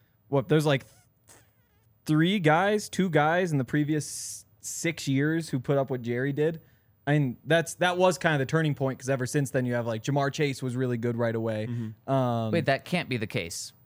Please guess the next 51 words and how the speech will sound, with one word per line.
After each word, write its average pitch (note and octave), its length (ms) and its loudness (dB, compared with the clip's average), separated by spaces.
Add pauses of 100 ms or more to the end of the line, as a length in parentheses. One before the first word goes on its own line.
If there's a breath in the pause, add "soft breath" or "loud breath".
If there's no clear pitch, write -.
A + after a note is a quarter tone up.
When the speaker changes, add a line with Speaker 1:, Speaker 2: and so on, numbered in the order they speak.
Speaker 3:
because A#2+ 340 -2
I B2+ 100 0
just C3 260 -6
listed A#2+ 360 -4
five A#2+ 420 0
guys A2+ 280 0
in G#2+ 100 -4
one A2+ 180 -2
draft G#2+ 380 -2
class B2 80 -4
Speaker 1:
That's F3 240 2
that F3 60 2 (140)
Speaker 3:
that - 100 2
have C3 100 2
Speaker 1:
draft - 20 -6
Speaker 3:
done A2 240 -2
Speaker 1:
class. G2+ 40 -8
Speaker 3:
more. G2 260 -12
Speaker 1:
I F3 60 4
said E3 120 4
Speaker 2:
He's C#3 80 0
saying C#3+ 240 2
Speaker 1:
before. A#2 380 -4
Speaker 2:
before, - 60 -10
in C3 140 -2
the C3+ 200 -2 (440 soft breath)
draft D3 300 2
class, C#3 280 0
three D3 340 0
draft B2 260 0
classes A2 320 -2
prior, F#2+ 360 -4
or G2+ 40 -8
whatever G#2+ 260 -10
it - 60 -8
was. - 160 -10
Speaker 1:
Yeah. C3+ 300 2 (160)
So C3+ 120 0
that's F3 200 4
where, F3+ 140 4
like, C#3 240 0 (520 soft breath)
if F#3+ 160 2
you G3 140 4
were F3 320 6
just D#3 220 0
to D3 80 2
say, C#3+ 380 0
"Okay, B2+ 360 -2
what C#3 240 -2
has C3 120 -4
happened?" C#3 540 -2